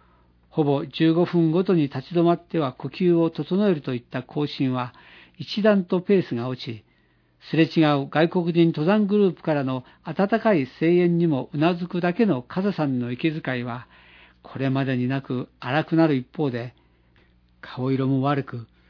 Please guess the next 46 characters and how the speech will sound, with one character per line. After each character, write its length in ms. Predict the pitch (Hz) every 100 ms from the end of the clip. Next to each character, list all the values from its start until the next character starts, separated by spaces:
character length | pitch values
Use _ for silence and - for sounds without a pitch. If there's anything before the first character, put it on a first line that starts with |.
| _ _ _ -
足 300 | 143 - 135
が 220 | 123 - -
上 100 | 143
が 120 | 151
ら 120 | 160
な 120 | 151 -
く 120 | 180
な 100 | 147
っ 60 | -
た。 160 | - - _ _ _ _ _ _ _ _ _ _ _ - -
そ 80 | 139
れ 80 | 165
で 120 | 180
も、 240 | 127 107 _ _ _ _ _ _ _
一 120 | -
歩、 360 | 139 - 117 113 _ _ _ -
ま 120 | 135
た 120 | 156
一 140 | 185 233
歩 180 | -
と、 240 | - 117 117 _ _ _ _ -
視 200 | - -
覚 220 | 202 -
障 220 | 214 196
害 200 | 165 143
を 80 | 135
克 220 | - 160
服 300 | - - 226
し 180 | - 220
よ 100 | 208
う 60 | 180
と 300 | 127 127 - _ -
努 120 | 170
力 260 | 170 165 143
一 260 | - 262
筋 260 | 247 165 135
の 140 | 123
こ 180 | 123 -
れ 80 | 196
ま 140 | 196
で 100 | 165
の 120 | 139 123
人 200 | 196 240
生 240 | - 156
の 140 | 135
道 100 | 131